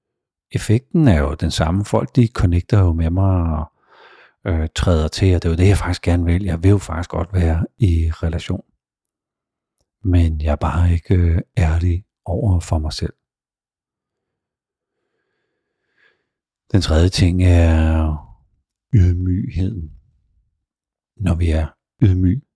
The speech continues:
så sætter vi jo vores ego til side for en stund. Men det betyder jo,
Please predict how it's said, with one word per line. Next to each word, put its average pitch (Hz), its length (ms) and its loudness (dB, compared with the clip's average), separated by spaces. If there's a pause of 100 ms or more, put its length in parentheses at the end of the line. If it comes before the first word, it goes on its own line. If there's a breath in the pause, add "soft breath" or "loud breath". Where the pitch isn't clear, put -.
(100)
så - 140 -12
sætter 85 340 0
vi 85 80 -6
jo 80 380 -4
vores 76 520 -6 (300)
ego 87 440 2
til - 180 -6
side 85 480 -6
for 90 120 -4
en 82 60 -4
stund. - 280 -12 (1400)
Men 95 80 -2
det 85 80 -2
betyder 104 420 2
jo, 85 340 2